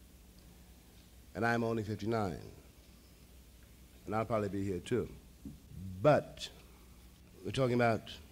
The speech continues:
not merely the writer's responsibility, but all our responsibility. We have, first of all, to take upon ourselves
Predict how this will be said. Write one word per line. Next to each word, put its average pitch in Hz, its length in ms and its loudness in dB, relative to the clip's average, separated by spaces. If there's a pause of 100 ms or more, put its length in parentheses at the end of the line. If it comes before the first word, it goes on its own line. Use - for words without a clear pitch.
(560)
not 117 140 0
merely 123 180 4
the 110 100 2
writer's 120 240 6
responsibility, 101 560 -2
but 95 240 0 (420)
all 123 460 8
our 101 160 4
responsibility. 90 760 -2 (800)
We 123 140 2
have, 131 180 2
first 185 300 6
of 127 80 6
all, 104 340 6 (1900)
to - 80 -10
take 151 160 6
upon 135 180 2
ourselves 120 760 2